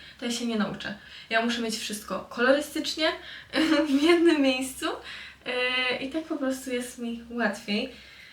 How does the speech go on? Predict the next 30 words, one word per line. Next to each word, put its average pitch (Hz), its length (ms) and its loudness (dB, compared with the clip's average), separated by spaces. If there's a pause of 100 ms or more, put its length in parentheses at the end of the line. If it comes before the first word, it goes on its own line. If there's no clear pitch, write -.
(180)
Tak 240 180 -6
samo, 233 800 4
em, 214 840 2 (520)
jako 220 280 -2
trener 226 440 4 (1300)
też 240 460 2 (220)
mega 226 680 4
fajną 208 500 2
rzeczą 202 300 -2
jest 202 200 -4 (140)
iPad 196 180 -4
w - 80 -16
pracy, 202 500 -2
ponieważ 208 680 0
rozpisuję 214 560 -4
sobie 202 220 -4
trening, 226 540 -4
mam 208 180 0
sobie 202 240 -4
wszystkie - 460 -6
tablet-, 208 680 -4
wszystkie 226 320 -4
tabelki, 233 600 -2 (300)
e, 208 120 -2
wszystkie - 360 -4
osoby, 208 340 -2
które 202 280 -4
u 208 60 0
mnie 202 160 2
trenują, 214 640 2